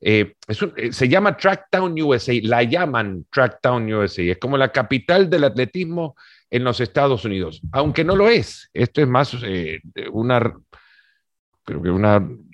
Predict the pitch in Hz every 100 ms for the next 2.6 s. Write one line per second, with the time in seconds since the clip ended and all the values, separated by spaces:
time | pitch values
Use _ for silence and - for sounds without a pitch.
0 | _ _ _ - 131 139 147 - 104 104
1 | - 139 160 131 110 98 101 110 135 123
2 | 120 113 110 135 170 147